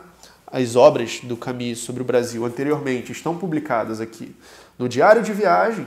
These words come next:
que é o diário que ele escreveu na sua passagem,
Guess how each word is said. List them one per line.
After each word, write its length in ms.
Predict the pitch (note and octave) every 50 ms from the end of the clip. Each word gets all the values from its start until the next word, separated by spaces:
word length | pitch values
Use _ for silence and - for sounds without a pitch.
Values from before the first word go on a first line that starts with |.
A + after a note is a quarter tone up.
| - -
que 340 | - B2 A#2 A2+ A2 - - - _ _ _ _ _
é 120 | A#2+ C#3
o 80 | D#3 D3+ D3+ - -
diário 360 | C3+ A#2 A#2+ B2 D3+ E3+ -
que 80 | - C3+
ele 80 | C3
escreveu 640 | B2+ - - - B2 G#2+ - A#2+ C3 F3 F#3+ - - - - _ _ _ _ _ _ _ _ _ _ _ - _
na 140 | F#2+ G#2 G#2+
sua 160 | - - A2+
passagem, 640 | - - B2 B2 - - C3 C3+ D#3 F3+ F#3+ G3+ A3